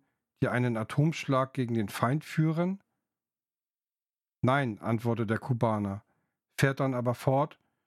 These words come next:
„Unter besonderen Umständen darf man nicht auf die Hinterhältigkeit der Imperialisten warten.“ Also doch. Während Castro weiter an seinem Brief formuliert,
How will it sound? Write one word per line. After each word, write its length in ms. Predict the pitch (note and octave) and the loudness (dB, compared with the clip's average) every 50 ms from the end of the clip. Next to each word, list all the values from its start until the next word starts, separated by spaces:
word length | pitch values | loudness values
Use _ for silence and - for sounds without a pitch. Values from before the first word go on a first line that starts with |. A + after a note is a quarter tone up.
| _ _ _ _ _ _ - | _ _ _ _ _ _ -4
„Unter 240 | - A#2+ A#2 C3+ B2+ | -2 -2 0 0 0
besonderen 540 | A#2+ C3 A2+ B2+ C#3 D#3+ E3+ E3 D3+ D#3 | 0 0 0 2 2 2 2 2 0 0
Umständen 680 | C#3+ C#3 D3+ C#3+ - - - C3+ B2 C3 B2 C3 C#3 B2+ | 0 0 -2 -2 0 0 2 2 2 2 0 -2 -2 0
darf 260 | C3 C3 C3+ C3 - | 2 0 0 0 0
man 180 | C#3+ B2+ A#2+ A#2+ | 0 2 2 2
nicht 280 | C3 D#3+ D#3 - - - | 2 0 0 -4 -6 -4
auf 180 | - C3+ B2+ | -2 -2 -2
die 140 | - C3+ A#2+ | 0 2 2
Hinterhältigkeit 920 | A#2 C#3+ D3+ D#3+ D3 B2+ C3+ C#3+ C3+ C#3+ C#3 - - C#3 C3 C#3 C#3 C3+ - | 2 2 2 2 0 0 0 0 -2 -4 -6 -4 0 0 0 0 -2 -2 -4
der 100 | C3+ G#2+ | -2 -2
Imperialisten 840 | C3+ C3 - C#3 B2+ B2+ B2 A#2+ A#2 C3+ C3 - - - A2+ G2 | 0 0 0 0 2 2 2 2 0 0 -2 -2 -2 -2 0 0
warten.“ 440 | G2 G2 G2 F#2+ - - F#2+ F#2+ G#2+ _ _ _ _ _ _ _ _ _ _ _ _ _ _ _ _ - | 2 0 0 0 -2 -4 -6 -6 -8 _ _ _ _ _ _ _ _ _ _ _ _ _ _ _ _ 0
Also 260 | A#2+ A#2+ A#2 A#2+ C3 | 0 2 2 2 0
doch. 400 | A#2 - C3+ A2+ G#2 - - _ _ _ _ _ _ _ _ _ _ _ _ _ _ _ _ _ _ _ _ _ - | 2 2 2 2 0 -4 -10 _ _ _ _ _ _ _ _ _ _ _ _ _ _ _ _ _ _ _ _ _ 0
Während 240 | - B2+ B2+ C3 B2+ | 2 2 2 2 0
Castro 520 | - - D#3 D#3+ - - - - C#3+ A#2+ A#2+ | 0 0 0 0 0 -2 -2 -2 0 2 2
weiter 340 | B2+ C3+ D3+ C#3+ E3 D3+ | 0 0 0 0 -2 -2
an 140 | B2 C3+ C3+ | 0 0 0
seinem 280 | B2+ C3+ C3+ C#3 C3+ B2+ | 0 0 0 0 0 -2
Brief 220 | A#2+ C#3 E3 - | 0 -2 -2 -2
formuliert, 640 | - - C3+ A#2+ A2+ A2+ A2 G#2+ A2 A2+ B2+ D3 - | 0 0 0 2 2 0 0 0 0 0 0 -2 -4